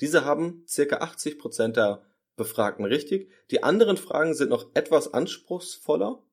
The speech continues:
aber auch definitiv lösbar. Und das Ergebnis war, auf das ich hier hinaus möchte,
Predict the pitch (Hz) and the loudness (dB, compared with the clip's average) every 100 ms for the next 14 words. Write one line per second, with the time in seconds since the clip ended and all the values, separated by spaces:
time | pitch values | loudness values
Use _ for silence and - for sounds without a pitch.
0 | _ _ 117 123 131 127 131 127 117 98 | _ _ 0 4 4 4 0 0 -2 -2
1 | 104 - 95 95 - - - _ _ - | -6 0 0 0 -4 -10 -10 _ _ -2
2 | - 120 - 120 131 208 - 110 - - | 2 2 0 -2 -2 -2 0 -2 -2 -4
3 | 92 107 - - - 101 117 - 185 131 | -2 -2 -4 -2 -2 -2 -4 2 4 4
4 | 123 127 - 101 98 113 127 | 2 0 -2 -2 0 0 0